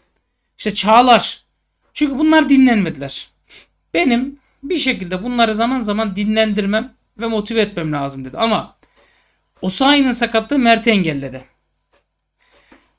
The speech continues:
Ee, aslında Tadiç'i oynatacaktı ama İrfan çok yorulduğu için İrfan'ı bir şekilde dinlendirdi. Oğuz Aydın da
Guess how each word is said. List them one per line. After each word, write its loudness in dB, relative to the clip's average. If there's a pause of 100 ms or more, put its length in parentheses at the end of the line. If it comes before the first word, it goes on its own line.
Ee, -10 (640)
aslında 0
Tadiç'i 0
oynatacaktı 0
ama -2
İrfan -2
çok -8
yorulduğu -2
için -6
İrfan'ı -2
bir -4
şekilde -6
dinlendirdi. -10 (260)
Oğuz -2
Aydın 0
da 0